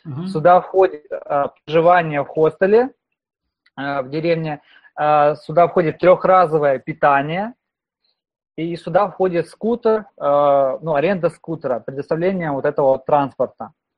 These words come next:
Speaker 2: Вот, то есть это основные базовые потребности человека, э, который живет на Бали. То есть все остальное — это, так сказать, уже излишки, да. <laughs> Небольшие расходы там на бензин, небольшие
Speaker 1: Ну,
Speaker 2: расходы на аренду.
Speaker 1: в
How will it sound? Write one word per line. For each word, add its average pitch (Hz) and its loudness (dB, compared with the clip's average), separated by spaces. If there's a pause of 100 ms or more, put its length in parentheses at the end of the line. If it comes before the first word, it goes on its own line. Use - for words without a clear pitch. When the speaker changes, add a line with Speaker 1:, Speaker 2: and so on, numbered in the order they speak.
(180)
Speaker 2:
Вот, 127 -4
то 165 0
есть 160 -12
это 165 -4 (280)
основные 202 0
базовые 160 2
потребности 151 -2
человека, 190 -4 (280)
э, 131 -4
который 165 -4
живет 135 -4
на 143 -8
Бали. 123 -2 (400)
То 131 -10
есть - -16 (140)
все 190 0
остальное — 190 0
это, 175 -4
так 160 -2
сказать, 147 -6
уже 143 -4
излишки, 139 -12 (120)
да. 143 -2 (240)
<laughs> - -8 (480)
Небольшие 165 2
расходы 147 0
там 127 -12
на 131 -8
бензин, 165 -6
небольшие 143 -2
Speaker 1:
Ну, 131 2
Speaker 2:
расходы 131 -2
на 131 -4
аренду. 170 -10
Speaker 1:
в - -20